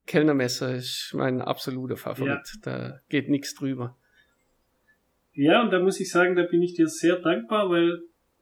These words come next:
Speaker 2: zum Kellnermesser bin ich quasi durch dich gekommen. Ich glaube, es war auf Schloss Neuweier.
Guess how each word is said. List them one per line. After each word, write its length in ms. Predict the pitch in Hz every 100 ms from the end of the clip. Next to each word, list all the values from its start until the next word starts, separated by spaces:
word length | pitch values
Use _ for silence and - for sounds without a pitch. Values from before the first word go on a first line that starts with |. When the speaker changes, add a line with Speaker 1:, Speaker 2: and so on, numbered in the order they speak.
| _
Speaker 2:
zum 260 | - 156 156
Kellnermesser 680 | - 175 220 180 180 180
bin 180 | 170 160
ich 180 | 160 -
quasi 360 | - 151 151 139
durch 240 | 139 135
dich 240 | - 185 -
gekommen. 560 | 147 - 139 156 185 -
Ich 320 | 135 - -
glaube, 460 | - 139 143 175 180
es 140 | 165
war 140 | 147 139
auf 140 | 139
Schloss 360 | - 139 151 147
Neuweier. 760 | 139 139 127 139 165 180 180